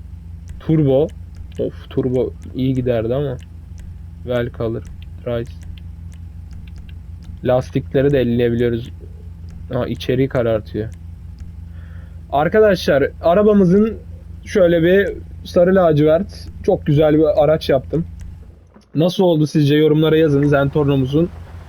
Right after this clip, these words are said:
Şöyle, e, çok güzel bir renk yaptık. Arabayı aslında çok daha güzel yapabiliyoruz. Renkleri gördünüz. E, başka arabayı değiştirebiliyoruz. Bu arada yağmur, yağış başladı. E, şöyle bir göstereyim.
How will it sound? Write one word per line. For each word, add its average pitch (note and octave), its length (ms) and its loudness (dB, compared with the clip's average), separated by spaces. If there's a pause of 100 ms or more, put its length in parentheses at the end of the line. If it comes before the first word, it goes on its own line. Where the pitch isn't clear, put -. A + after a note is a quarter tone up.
(140)
Şöyle, G3+ 680 4 (320)
e, D3 320 6 (180)
çok G3 200 -2
güzel D#3+ 340 2
bir F3+ 200 4 (1000)
renk F3 320 2
yaptık. G#3 380 2
Arabayı F#3+ 420 6
aslında G#3 400 2
çok A3+ 280 0
daha G#3 160 4
güzel G3 300 6
yapabiliyoruz. F#3 600 4
Renkleri F3+ 480 4
gördünüz. F#3 580 4 (400)
E, D3+ 280 4
başka F#3+ 380 2
arabayı E3+ 460 6
değiştirebiliyoruz. F#3+ 680 4
Bu F3 140 8
arada F3+ 160 4
yağmur, E3+ 380 4
yağış F3 300 4
başladı. E3+ 520 4 (640)
E, C#3 560 4
şöyle E3+ 380 4
bir D#3+ 60 2
göstereyim. E3 520 2